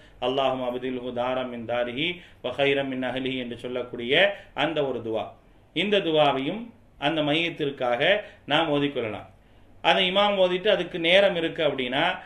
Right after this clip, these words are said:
பாவ மன்னிப்புக்கான என்ன துவா இருக்கோ அந்த துவா என்ன செய்யலாம், தாராளமாக ஓதிக்கலாம். ஓதுன பிறகு நான்காவது தக்பீர்.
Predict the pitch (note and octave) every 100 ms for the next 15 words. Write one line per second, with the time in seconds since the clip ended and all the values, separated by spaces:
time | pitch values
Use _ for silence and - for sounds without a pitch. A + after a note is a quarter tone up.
0 | - _ C#3 F3 G3+ F#3+ F#3+ F3+ F3 E3+
1 | E3+ E3+ D#3 E3 D3 C#3+ D#3 C3+ A#2 D#3
2 | G#3 G#3+ - - C3+ D3+ C#3 C#3+ D#3+ C#3
3 | C3+ C3+ D3+ C3 C3 B2+ B2 C3 A#2+ A2
4 | G#2+ G2 - - _ _ - - _ _
5 | - - C#3+ F#3+ G3 E3 C#3 B2 C3+ E3+
6 | F#3+ - - - C3+ D#3+ F#3 F3 D#3+ C3+
7 | B2 A#2 G#2+